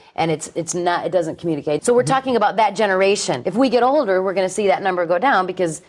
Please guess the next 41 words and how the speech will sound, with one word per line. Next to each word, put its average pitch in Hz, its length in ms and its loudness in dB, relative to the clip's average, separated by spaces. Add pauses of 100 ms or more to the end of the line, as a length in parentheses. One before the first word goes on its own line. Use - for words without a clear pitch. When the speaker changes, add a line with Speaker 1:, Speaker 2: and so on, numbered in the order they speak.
(220)
Speaker 1:
people 160 220 0
Speaker 2:
Mm-hmm. 175 60 4
Speaker 1:
in 180 40 0
my 180 160 2
generation 160 520 0
did 156 120 -2
not 156 180 2
have 139 140 0
that 139 120 -6
many 143 120 -8
partners 139 520 -2 (240)
on 160 160 2
an 147 140 -4
average 139 520 -4
basis, 127 480 -10
right? 135 200 -2 (280)
So 214 160 2
this 233 260 0
is 214 140 -2
the, 196 100 0
this 180 360 -2
is 185 100 -4
the 190 80 -2
shift. - 360 0 (260)
And 208 120 2
what 214 160 2
parents 339 340 0
need 214 140 2
to 196 60 2
understand 190 420 -2
is 170 120 -4 (180)
your 294 300 2
child, 160 680 0
your 240 160 0
teenager 254 520 0
today 165 380 2 (200)
is 185 140 -2
gonna 202 200 0
fall 233 340 -2
into 202 180 -2
group 196 360 -2